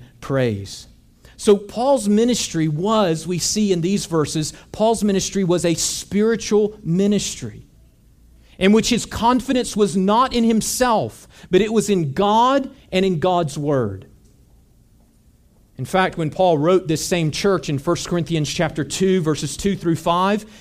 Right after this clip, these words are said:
he speaks of his ministry in this way. He says, "For I decided to know nothing among you except Christ and him crucified." That's the word of truth, right? The word of truth was on his lips. The gospel was on his lips.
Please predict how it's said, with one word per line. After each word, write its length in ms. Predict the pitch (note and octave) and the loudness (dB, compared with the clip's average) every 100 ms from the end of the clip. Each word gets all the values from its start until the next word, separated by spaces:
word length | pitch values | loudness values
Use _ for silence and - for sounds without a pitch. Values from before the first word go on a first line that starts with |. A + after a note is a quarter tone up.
| - | -2
he 120 | F#3+ | 0
speaks 680 | - - - C4+ G#3+ - | 0 -4 0 0 0 -2
of 140 | F#3 D3+ | -2 0
his 240 | F3+ E3 | 0 0
ministry 540 | F3 G#3 G#3+ - E3 D#3 | 0 2 0 -2 -2 0
in 80 | |
this 240 | D#3+ E3 E3 | 0 -2 -2
way. 220 | G3 D3+ | 0 2
He 120 | E3+ | 0
says, 500 | - G#3 F3+ C#3+ - - _ - - - | -2 0 2 0 -4 -18 _ -20 -20 -16
"For 240 | - G3 G3 | 0 0 2
I 220 | F#3+ B3 | 2 2
decided 520 | C4 - G#3+ G3 F#3+ | 0 -2 0 2 0
to 100 | - | 0
know 280 | G3 F#3+ F3 | 2 2 2
nothing 800 | E3 F#3 G#3+ A#3 G#3+ - C4+ B3+ | 0 2 4 2 -2 -4 -2 0
among 540 | A3 G#3+ A3 A3+ A3 | 4 4 4 2 0
you 320 | D3+ C3 G#2+ G#2 - - - _ _ _ - | 0 -2 -4 -8 -20 -20 -20 _ _ _ -6
except 460 | D#3+ - - E3 - | -6 -4 -4 -4 -6
Christ 640 | - F3+ E3+ F3+ - - | -4 0 0 0 -4 -8
and 140 | D3+ C3 | -4 -2
him 160 | C#3+ | -4
crucified." 760 | C3 C3+ B2+ B2 - F#2 A2 - - _ _ _ _ - | -4 -4 -4 -8 -12 -18 -18 -20 -20 _ _ _ _ -12
That's 220 | - E3+ - | -6 -4 -2
the 80 | |
word 240 | D3+ D3 D3 | 0 2 0
of 80 | C#3+ | -2
truth, 400 | - G3+ A2+ A#2 | -2 -2 -2 -4
right? 300 | A#2 C#3 - - - - _ _ | -4 -4 -10 -20 -20 -20 _ _
The 80 | - | -4
word 220 | D3+ G3 | 2 4
of 100 | F#3+ | 2
truth 380 | - - A#3+ G3+ | 0 -2 0 0
was 120 | D#3 | -2
on 140 | D#3 E3 | 0 0
his 140 | D#3+ | -2
lips. 280 | F3+ F#3 - | 0 -2 -2
The 120 | E3 | -6
gospel 640 | C3 G3 G#3 G#3+ - - C#3+ | -4 -2 0 -2 -4 -4 -2
was 160 | C#3+ | -2
on 140 | D3+ D3+ | -2 -2
his 160 | C#3 | -2
lips. 560 | E3 F3+ - - - - | 0 0 -2 -10 -14 -14